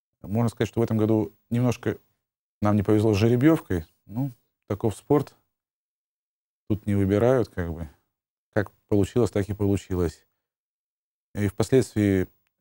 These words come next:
мы вылетели играть за девятое, шестнадцатое место. Сыграли с командой из Тулы. Здесь ребята немножко уже себя перебороли. Довольно у-, уверенно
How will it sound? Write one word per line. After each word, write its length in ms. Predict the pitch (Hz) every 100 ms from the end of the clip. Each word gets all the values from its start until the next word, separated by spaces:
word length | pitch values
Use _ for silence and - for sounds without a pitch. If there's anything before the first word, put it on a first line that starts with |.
| _
мы 180 | 104 107
вылетели 440 | 107 101 98 98
играть 300 | 98 101 85
за 280 | 73 87 95
девятое, 580 | 98 107 98 92 90 82
шестнадцатое 580 | 107 - 131 - 123
место. 540 | 113 113 - 110 101 85 _ _
Сыграли 320 | - - 110
с 80 | 95
командой 600 | - 104 101 95 90 82 - _ _ -
из 160 | -
Тулы. 400 | - 135 143 135 120 _ _ _ _ _ _ _ _ _ _ _ _ _ _ _ -
Здесь 180 | 101 -
ребята 280 | 95 95 95
немножко 420 | 95 98 - 95
уже 540 | 90 85 87 85 78 - _ _ _ _
себя 260 | _ 101 101
перебороли. 640 | 92 90 95 107 131 123 104 _ _ _
Довольно 400 | - 101 98 92
у-, 200 | 98 98
уверенно 560 | 104 120 98 92 87